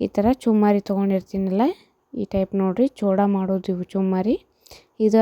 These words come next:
ಅಂದ್ರೆ ಬೆಸ್ಟ್ ಅಂತ ಹೇಳ್ಬೋದು ನಾನು. ಇನ್ನೊಂದು ಟೈಪು ಸಿಗ್ತಾವೆ ಬೆಳಗಾವಿ ಚುಮ್ಮಾರಿ ಅಂತೇಳಿ ದಪ್ಪ ಇರ್ತಾವೆ ಅವು. ಆ, ಅದು ಮಾಡ್ಬೋದು, but ಇದೇ ಚೆನ್ನಾಗಿರುತ್ತೆ ಟೇಸ್ಟ್. ಇದಕ್ಕೀಗ ಒಲೆ ಆಫ್ ಮಾಡಿ ಹಾಕ್ಕೊಂಡ್ಬಿಟ್ಟು ಇದನ್ನ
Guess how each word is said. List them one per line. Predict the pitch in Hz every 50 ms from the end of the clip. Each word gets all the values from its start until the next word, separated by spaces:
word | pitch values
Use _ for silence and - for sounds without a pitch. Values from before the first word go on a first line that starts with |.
| 220 220
ಅಂದ್ರೆ | 214 214 214 254 320 -
ಬೆಸ್ಟ್ | - 208 208 - - - 208
ಅಂತ | 202 196 190 185 - 190
ಹೇಳ್ಬೋದು | 185 185 180 185 180 180 185
ನಾನು. | 185 185 185 196 233 320 349 269
ಇನ್ನೊಂದು | 220 226 226 226 220
ಟೈಪು | 202 208 202 196 - 220 214
ಸಿಗ್ತಾವೆ | 202 - 196 185 - - - 202 190 185
ಬೆಳಗಾವಿ | 190 185 180 180 185 190 190 190
ಚುಮ್ಮಾರಿ | - 202 196 190 190 185 185 185
ಅಂತೇಳಿ | 180 175 175 - 180 175 170 170 -
ದಪ್ಪ | 190 196 - - 190
ಇರ್ತಾವೆ | 185 180 _ - 180 180 180
ಅವು. | 180 180 190 233 349 - _ _ _ _ _ - - - - - _ _ _ - 220
ಆ, | 214 208 - - - 170
ಅದು | 180 - 240 247
ಮಾಡ್ಬೋದು, | 269 254 226 196 196 208 233 226 226 214 208 - 302
but | 359 - 262 247 _ - 302 403 - _ _ _ _ - - _ _ _ -
ಇದೇ | 220 208 233 247
ಚೆನ್ನಾಗಿರುತ್ತೆ | 247 - 226 208 202 196 190 180 175 180 - - 190 180
ಟೇಸ್ಟ್. | - - 185 180 - - - - 302 403 - - - - - - - - - - - -
ಇದಕ್ಕೀಗ | 226 214 220 - _ - 208 202 226 285 392 _ _ _ _ - - - _ _ -
ಒಲೆ | 220 214 208 208
ಆಫ್ | 214 208 - -
ಮಾಡಿ | 214 208 208 240 285
ಹಾಕ್ಕೊಂಡ್ಬಿಟ್ಟು | 294 233 202 - - 214 208 202 190 190 - - 339 - _ _ _ _ _ _ _ _ _ -
ಇದನ್ನ | 220 202 196 220 240